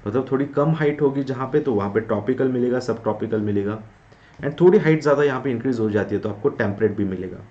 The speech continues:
ठीक है। मतलब यूपीएससी definitely देखो इस पे already, already ऐसे question आ चुके हैं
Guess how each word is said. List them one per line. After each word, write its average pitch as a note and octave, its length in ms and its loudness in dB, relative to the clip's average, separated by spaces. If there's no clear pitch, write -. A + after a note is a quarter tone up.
ठीक E3+ 120 -6
है। D3 80 -2
मतलब A2+ 500 0
यूपीएससी C#3 540 -2
definitely D#3 540 0
देखो D3 200 2
इस C3+ 80 -2
पे C#3+ 100 -4
already, G#3 320 0
already F#3 260 2
ऐसे E3+ 240 2
question D#3+ 260 0
आ B2+ 100 -2
चुके A2 280 -6
हैं F#2 120 -12